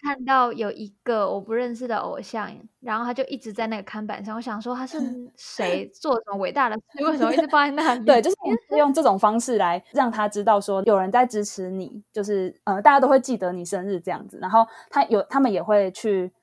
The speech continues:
Speaker 2: 就是那种灯箱或者是灯牌前面拍照说，“哦，我知道你们在帮我。”这样。
Speaker 1: 天哪，也太窝心了吧。
Speaker 2: 对啊，就是这，这其实就有点像是双向的吧。你，你其实在做这件事情的时候，他们也会知道说你其实为了这件事情投注的心力很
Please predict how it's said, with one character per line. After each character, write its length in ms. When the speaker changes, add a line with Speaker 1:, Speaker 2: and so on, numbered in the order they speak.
Speaker 2:
就 100
是 60
那 80
种 80
灯 260
箱 240
或 100
者 80
是 80
灯 200
牌 160
前 180
面 160
拍 240
照 220
说 180
，“哦， 20
我 160
知 140
道 140
你 80
们 200
在 120
帮 240
我。” 200
这 80
样。 80
Speaker 1:
天 240
哪， 180
也 220
太 240
窝 320
心 300
了 300
吧。 180
Speaker 2:
对 100
啊， 100
就 60
是 80
这， 60
这 140
其 180
实 100
就 140
有 100
点 180
像 160
是 80
双 300
向 180
的 80
吧。 160
你， 160
你 120
其 140
实 180
在 160
做 180
这 80
件 120
事 100
情 100
的 80
时 120
候， 120
他 140
们 140
也 80
会 180
知 140
道 120
说 200
你 240
其 160
实 80
为 100
了 80
这 80
件 140
事 120
情 120
投 160
注 80
的 80
心 180
力 100
很 160